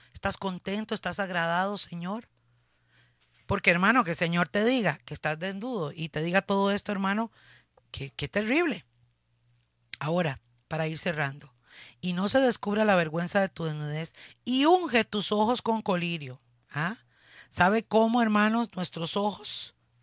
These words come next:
son ungidos? ¿Mm? Por eso dice la palabra que lámpara, lámpara es del cuerpo los ojos. Hermano, esto también tiene que ver, hay mucha enseñanza, yo estoy apenas así por encima,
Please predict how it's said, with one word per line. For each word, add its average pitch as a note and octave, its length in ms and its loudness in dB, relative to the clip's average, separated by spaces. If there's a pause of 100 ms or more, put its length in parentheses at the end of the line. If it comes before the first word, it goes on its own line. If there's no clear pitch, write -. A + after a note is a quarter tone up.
(1040)
son G3+ 300 2
ungidos? A#3 1300 -2 (200)
¿Mm? F#3 200 -4 (800)
Por D#3+ 140 -2
eso F#3 160 0
dice G3+ 200 2
la G3 140 0
palabra F3+ 380 0
que - 160 -8
lámpara, E3+ 640 -4 (320)
lámpara F#3+ 800 0
es E3+ 400 -6 (500)
del D#3 200 -8
cuerpo F3 340 -4
los D#3+ 240 -4
ojos. D#3 480 -8 (460)
Hermano, G#3 320 -2
esto G3+ 180 -8
también F#3+ 420 -2
tiene F#3+ 240 -4
que F3 140 -4
ver, E3 140 0
hay F#3 80 0
mucha A#3 280 0
enseñanza, G3 500 0
yo D#3 100 -6
estoy G3+ 180 -6
apenas G3+ 380 -2
así F3+ 180 -4
por E3+ 180 -6
encima, F#3 360 -2